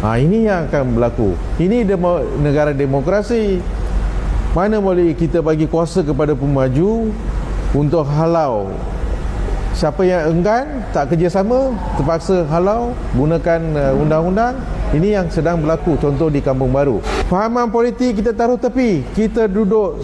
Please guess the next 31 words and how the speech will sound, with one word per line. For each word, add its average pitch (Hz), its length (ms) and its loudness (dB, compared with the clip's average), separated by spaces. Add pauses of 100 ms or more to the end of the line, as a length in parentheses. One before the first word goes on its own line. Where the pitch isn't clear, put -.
(160)
bawah 175 320 0
satu 180 320 -2
payung, 262 640 0
kita 190 240 0
berjuang 175 480 0
habis-habisan. 160 800 0 (320)
Kita 180 240 0
perlu 190 480 0 (560)
lakukan 180 480 0
segera, 175 400 0
jangan 185 640 0
tunggu 190 400 2
lama-lama. 175 720 0 (320)
Akhirnya 170 480 2
kita 151 320 0 (240)
akan 147 240 0
anyut, 208 480 2
akhirnya 160 480 0
kita 147 240 0
tak 143 240 0
dapat 151 160 0
duduk 147 240 2
bandar, 233 480 0 (240)
akhirnya 175 320 2
kita 165 320 -2
tak 160 160 0
dapat 160 240 0
meniaga 240 400 2
di 190 160 0
dalam 156 240 0
bandar. 127 320 0